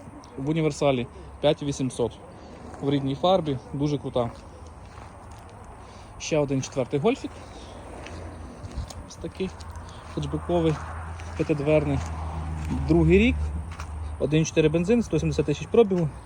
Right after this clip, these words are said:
чотири сімсот. Зараз вам покажу ще пару автомобілів.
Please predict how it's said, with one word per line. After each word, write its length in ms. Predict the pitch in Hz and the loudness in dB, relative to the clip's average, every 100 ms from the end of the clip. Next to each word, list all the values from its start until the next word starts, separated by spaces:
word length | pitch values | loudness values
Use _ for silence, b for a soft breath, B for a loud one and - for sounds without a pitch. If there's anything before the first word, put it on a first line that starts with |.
| - | -12
чотири 340 | - 185 185 | 0 2 2
сімсот. 400 | - 147 - 120 - - - - - - - - - - - - 71 - - 131 127 | 0 -4 -2 -2 -4 -14 -14 -14 -14 -14 -14 -12 -10 -10 -8 -6 -6 -6 -6 -6 -6
Зараз 160 | 127 | -4
вам 100 | 127 | -4
покажу 320 | 127 127 131 | -4 -2 -2
ще 220 | 135 139 123 - - - - - - - | -2 -2 -2 -4 -6 -8 -8 -8 -10 -4
пару 160 | 127 143 | 0 2
автомобілів. 500 | 151 208 220 226 | 2 2 4 4